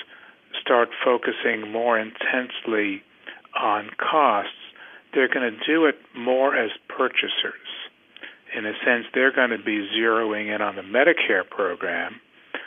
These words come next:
although realizing that as they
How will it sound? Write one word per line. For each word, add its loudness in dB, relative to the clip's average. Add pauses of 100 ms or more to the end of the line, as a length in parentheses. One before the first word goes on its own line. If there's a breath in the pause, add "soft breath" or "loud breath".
(160 loud breath)
although 0
realizing 2
that -2 (120)
as 4
they 0